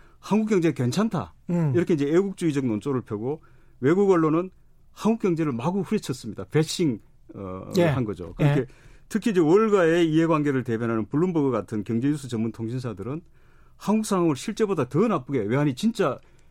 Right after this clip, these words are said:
Speaker 2: 그렇죠.
Speaker 1: 실제 있는 것보다 훨씬 더, 어, 고갈된 걸로 이렇게 보도를
Speaker 2: 그랬죠.
Speaker 1: 한 거예요.
Speaker 2: 예.
Speaker 1: 그래서 이제 결과적으로 위기가 발생했으니까 '아, 외국 언론 보도가 정확했지 않냐.'
Speaker 2: 음.
Speaker 1: 이렇게 볼 수도 있는데 그렇지 않을 수도 있습니다.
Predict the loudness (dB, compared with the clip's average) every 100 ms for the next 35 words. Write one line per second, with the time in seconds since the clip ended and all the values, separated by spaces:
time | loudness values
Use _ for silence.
0 | -20 -20 -20 -16 -4 -2 0 2 2 0
1 | 0 -2 0 -2 0 -2 -2 -4 -14 -8
2 | -2 0 -2 -6 -10 -4 0 0 0 -2
3 | -2 -4 -4 2 4 4 2 0 0 0
4 | 2 2 2 -2 -12 -20 -20 -8 -2 0
5 | 0 2 4 4 4 2 2 0 0 0
6 | 0 -4 -2 0 0 -2 -6 -4 -4 -6
7 | -4 -2 2 2 2 2 2 0 0 -2
8 | -4 -8 -4 0 0 -2 -2 -4 -6 -2
9 | 0 2 2 2 0 -2 -4 -4 -2 -2
10 | -2 -4 -6 -8 -18 -20 -20 -20 -10 -4
11 | -4 -4 -4 -2 -4 -4 -6 -6 -14